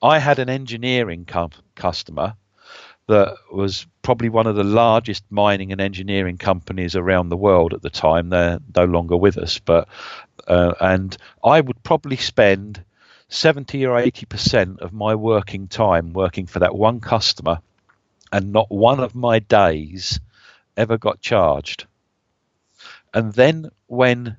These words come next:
the advent of the P C came about, and, you know, people would say that actually started to give power to the people, and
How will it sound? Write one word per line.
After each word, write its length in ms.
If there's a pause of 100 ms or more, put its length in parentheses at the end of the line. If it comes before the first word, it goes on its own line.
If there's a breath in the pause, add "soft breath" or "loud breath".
(160)
the 180
advent 440
of 120
the 80
P 240
C 280
came 280
about, 500
and, 360 (500 loud breath)
you 100
know, 260 (240)
people 260
would 80
say 240
that 140
actually 300
started 400
to 60
give 220
power 280
to 120
the 100
people, 540 (340 loud breath)
and 220